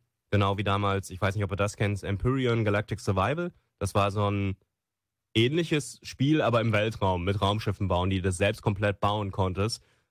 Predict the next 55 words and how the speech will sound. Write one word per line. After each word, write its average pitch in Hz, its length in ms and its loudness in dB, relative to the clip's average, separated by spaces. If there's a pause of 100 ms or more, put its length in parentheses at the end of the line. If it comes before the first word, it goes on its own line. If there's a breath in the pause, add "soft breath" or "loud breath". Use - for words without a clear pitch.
(220)
Ähm, 95 600 2 (380)
die 117 60 2
beiden 131 180 2
haben 127 100 0
mir 123 60 0
im 113 80 0
Early 120 200 0
Access 120 240 -4
schon 120 180 -2
sehr 110 140 2
gut 113 120 -2
gefallen 107 400 0
und 101 180 -4
ich - 100 -8
hab 104 100 -4
gesagt, 98 240 -2
ich 90 80 -4
würd 98 120 0
beide 98 220 2
halt 95 140 2
spielen, 104 220 0
wenn 95 140 0
sie 95 100 2
halt 92 100 -2
irgendwann 98 260 -2
mal 92 100 0
Final 98 300 0
Release 95 380 2
sind. 131 260 0
Subnautica 104 560 -2
ist 98 120 -4
jetzt 98 160 -4
ja 92 100 0
da. 107 340 -2 (340)
Sobald 98 340 2
irgendwann 101 360 2
mal 101 100 2
ein 92 80 -2
bisschen 101 240 -2
Platz 95 280 -2
ist, 95 140 -4
würd 95 80 2
ich 92 80 -2
mir 92 80 2
das 87 120 0
eben 87 180 -2
auch 80 60 0
nochmal 85 200 2
gerne 80 180 0
angucken 82 360 -2
und 85 120 -2
ein - 40 -12
Playthrough 85 460 -2
halt 85 180 0
machen. 87 360 0